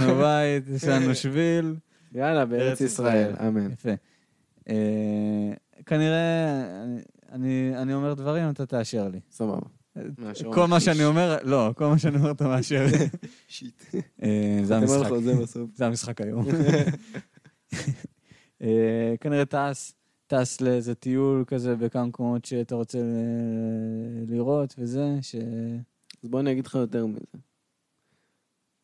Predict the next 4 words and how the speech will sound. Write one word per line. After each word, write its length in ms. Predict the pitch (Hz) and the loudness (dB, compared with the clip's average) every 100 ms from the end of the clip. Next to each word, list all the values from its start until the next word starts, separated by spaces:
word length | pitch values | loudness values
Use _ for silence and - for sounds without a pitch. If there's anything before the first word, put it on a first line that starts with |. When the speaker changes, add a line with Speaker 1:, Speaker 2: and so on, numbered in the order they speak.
| _ _ _ _ | _ _ _ _
Speaker 2:
לא 340 | 107 131 151 131 117 | -10 -6 -4 -4 -8
טיול 300 | 113 110 104 | -14 -16 -20
אחד. 260 | 110 - - - _ _ _ _ _ | -20 -20 -20 -20 _ _ _ _ _
<laughs> 40 | - | 0